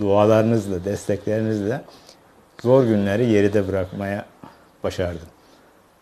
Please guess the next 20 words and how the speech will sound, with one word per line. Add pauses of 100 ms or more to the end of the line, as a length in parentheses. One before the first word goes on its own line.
(140)
Hastanede
ziyarete
gelip
beni
yalnız
bırakmayan (840)
Genel
Başkanım
Kemal
Kılıç-,
Sayın
Kemal
Kılıçdaroğlu'na, (580)
bu
zorlu
süreci
atlatmamda
destekleriyle (840)
katkı
koyan